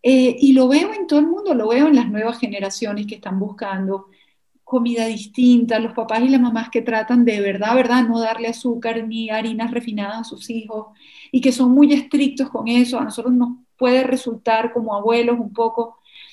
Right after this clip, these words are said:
radical, pero es maravilloso, eso es lo que hay que hacer para mejorar nuestro sistema inmune a nivel global, ¿no?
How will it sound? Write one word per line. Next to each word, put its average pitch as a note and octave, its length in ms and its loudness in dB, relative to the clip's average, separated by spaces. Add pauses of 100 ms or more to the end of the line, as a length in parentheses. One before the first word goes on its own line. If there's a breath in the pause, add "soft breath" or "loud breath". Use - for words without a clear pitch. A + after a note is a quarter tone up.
(160 soft breath)
radical, A#3+ 840 -2
pero C4 200 0
es D4 200 -2
maravilloso, D4 920 4
eso A#3+ 220 2
es C#4+ 60 6
lo C4+ 140 4
que C4 100 4
hay B3+ 120 2
que B3+ 80 2
hacer B3+ 360 0
para G#3+ 200 -4
mejorar G3 380 -2
nuestro G#3+ 220 -10
sistema G#3 500 -6
inmune A3 400 0
a F#3+ 80 -4
nivel F3+ 320 -2
global, F3+ 460 -4
¿no? C4+ 220 0